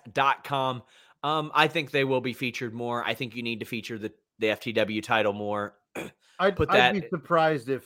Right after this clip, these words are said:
Speaker 2: Scorpio wasn't one of the guys that wins a qualifying match to be in the ladder match.
Speaker 1: Well, there you go.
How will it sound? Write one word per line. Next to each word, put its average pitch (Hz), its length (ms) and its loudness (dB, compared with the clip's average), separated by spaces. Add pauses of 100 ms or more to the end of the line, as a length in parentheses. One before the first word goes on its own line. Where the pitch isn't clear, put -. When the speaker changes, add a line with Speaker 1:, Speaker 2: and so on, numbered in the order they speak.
Speaker 2:
Scorpio 135 540 -2
wasn't 117 440 -6 (420)
one 131 220 -6
of 123 60 -8
the 120 80 -6
guys 117 280 -4
that 117 60 -8
wins 110 280 -8
a 107 40 -8
qualifying 110 560 -2
match 104 440 -8 (120)
to 117 80 -10
be 104 180 -6
in 98 100 -4
the 92 80 -6
ladder 87 280 -4
match. 71 360 -10 (1500)
Speaker 1:
Well, 180 140 -20
there 78 180 -16
you 78 260 -16
go. 65 340 -20